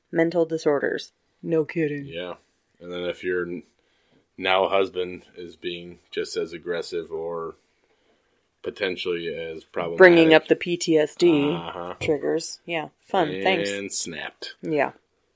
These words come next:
Speaker 1: On Thanksgiving Day in nineteen ninety-one,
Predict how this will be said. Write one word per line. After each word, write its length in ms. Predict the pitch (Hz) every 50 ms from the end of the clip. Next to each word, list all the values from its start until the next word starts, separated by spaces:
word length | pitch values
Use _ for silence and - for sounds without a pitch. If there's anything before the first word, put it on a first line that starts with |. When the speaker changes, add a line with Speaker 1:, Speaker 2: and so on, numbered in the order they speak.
| _ _ _ _ _ _ _ _ _ _ _ _ _ _ - - - _ -
Speaker 1:
On 160 | 202 185 185
Thanksgiving 540 | 180 190 208 240 - - 247 233 262 262 240
Day 300 | - 170 156 151 160 - -
in 100 | - 175
nineteen 320 | 175 160 156 156 - - 175
ninety-one, 560 | 170 175 190 214 214 185 151 147 151 160 156